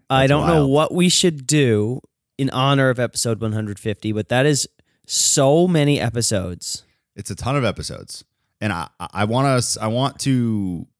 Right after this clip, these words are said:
Speaker 2: first of all, elicit suggestions from people, as we always do.
Speaker 1: Good idea.
Speaker 2: So please give us suggestions. But, um,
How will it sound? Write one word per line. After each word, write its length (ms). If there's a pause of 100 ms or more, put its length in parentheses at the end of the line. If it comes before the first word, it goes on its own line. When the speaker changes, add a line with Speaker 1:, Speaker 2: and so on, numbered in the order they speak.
(500)
Speaker 2:
first 260
of 80
all, 180
elicit 400
suggestions 600
from 180
people, 440 (320)
as 180
we 80
always 340
do. 120 (100)
Speaker 1:
Good 140
idea. 460
Speaker 2:
So 280
please 460 (100)
give 160
us 140
suggestions. 500
But, 300 (680)
um, 640